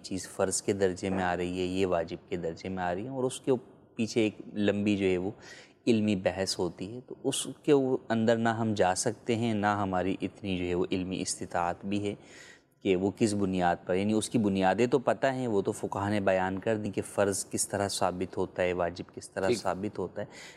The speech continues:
Speaker 1: لیکن اب وہ جو فرض ثابت ہوا ہے وہ کن دلائل اور اس سے ثابت ہوا، وہ ایک الگ جو ہے وہ لمبی بحث ہے۔
Speaker 2: عوام کے لیے یہ دشوار
Speaker 1: ہمیں اس چیز میں جو ہے وہ نہیں پڑھنا چاہیے جو فقہا نے بیان کر دیا،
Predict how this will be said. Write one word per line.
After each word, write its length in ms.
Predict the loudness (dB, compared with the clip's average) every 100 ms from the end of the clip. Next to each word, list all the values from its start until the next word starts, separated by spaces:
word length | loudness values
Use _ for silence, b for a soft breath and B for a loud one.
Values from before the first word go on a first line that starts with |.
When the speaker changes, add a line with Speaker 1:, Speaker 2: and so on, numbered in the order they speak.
| -10
Speaker 1:
لیکن 200 | -4 -2 -4 0
اب 160 | 0 0 2 4
وہ 120 | 6
جو 140 | 6
فرض 280 | 4 2 2
ثابت 460 | 2 2 4 2 4
ہوا 140 | 4
ہے 60 | 4 4
وہ 140 | 2 4
کن 220 | 2 6
دلائل 380 | 6 6 4 6
اور 140 | 6
اس 180 | 4 0
سے 100 | -2
ثابت 440 | 2 2 2 0 2
ہوا، 120 | 4
وہ 140 | 6
ایک 160 | 6 4
الگ 220 | 2 2
جو 120 | 2
ہے 60 | 2
وہ 100 | 2
لمبی 320 | 0 -2 -4 -6 -6
بحث 160 | 0
ہے۔ 60 | 2
Speaker 2:
عوام 380 | 4 4 4 4
کے 160 | 4
لیے 220 | 6 4
یہ 280 | 4 4 4 2 -4
دشوار 300 | 2 4 4
Speaker 1:
ہمیں 220 | 4 0
اس 220 | 0 -2
چیز 200 | -2 -2
میں 120 | 0 0
جو 80 | 2
ہے 60 |
وہ 140 | 2 0
نہیں 280 | 0 -2 2
پڑھنا 300 | 2 0 -4
چاہیے 420 | -2 -2 -2 -6
جو 140 | -4 -6
فقہا 460 | -4 0 0 2
نے 140 | 0 0
بیان 420 | 2 2 0 -4
کر 200 | -4 -4
دیا، 260 | -2 -2 -2